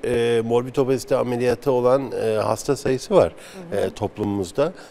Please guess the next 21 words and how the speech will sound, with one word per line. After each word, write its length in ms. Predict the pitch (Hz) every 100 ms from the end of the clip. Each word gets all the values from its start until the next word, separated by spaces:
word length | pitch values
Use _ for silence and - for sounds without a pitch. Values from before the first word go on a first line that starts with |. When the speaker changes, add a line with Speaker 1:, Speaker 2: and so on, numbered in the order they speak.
| -
Speaker 1:
E, 140 | 107
bu 60 | 131
kişiler 540 | - - 147 147 135
ciddi 340 | 113 104 127 185
biçimde 340 | 156 113 98
kilo 260 | 92 101 95
veriyorlar 380 | 90 95 151 220
ve 100 | 170
kilo 280 | - 143
verdikten 460 | 139 135 123 - 151
sonra 280 | 135 135 139
vücudunun 480 | 127 123 131 139 143
pek 220 | 143 135
çok, 280 | 135 123 - - - -
e, 20 |
organında 760 | 104 - 117 107 104 101 107 143
sarkma 560 | - 123 120 - 147
ve, 240 | 143 160 170
e, 360 | 123 120 120 107
değişiklik 520 | 117 110 - 180 -
oluyor. 320 | 123 98 147